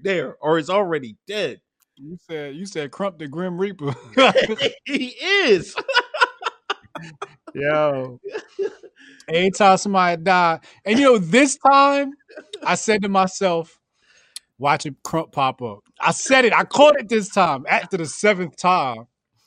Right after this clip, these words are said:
Speaker 2: I said, "Watch Crump pop up." He popped up. I said, "Ah,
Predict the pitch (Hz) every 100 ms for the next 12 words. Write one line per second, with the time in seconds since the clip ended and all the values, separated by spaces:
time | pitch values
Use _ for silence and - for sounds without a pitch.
0 | _ 135 127 147 156 - 170 135 151 131
1 | 135 123 _ 180 185 180 170 160 165 139
2 | 107 -